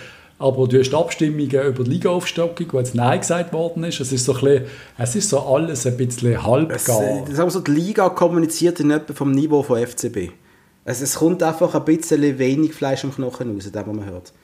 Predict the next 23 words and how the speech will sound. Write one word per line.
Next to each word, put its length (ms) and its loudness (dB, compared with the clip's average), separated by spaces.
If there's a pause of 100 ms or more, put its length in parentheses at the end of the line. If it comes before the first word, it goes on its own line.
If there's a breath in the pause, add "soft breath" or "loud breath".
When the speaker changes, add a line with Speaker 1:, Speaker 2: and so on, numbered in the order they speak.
(420 soft breath)
Speaker 2:
Der 60 -16
Fan 360 4
weiss 320 0
nix. 640 0
Speaker 1:
Ja. 100 -4
Speaker 2:
Äh, 800 -16
klar, 500 4
Speaker 1:
Ja. 60 2
Speaker 2:
es 100 2
ist 140 2
auch 100 6
eine 120 6
Zeit, 240 -4 (100)
wir 140 2
haben 80 2
jetzt 120 -4
gerade 160 0
Anfang 300 -2
Mai, 240 4
mit, 260 2
mit, 480 -4
die 120 -14
Corona-Zeit, 960 0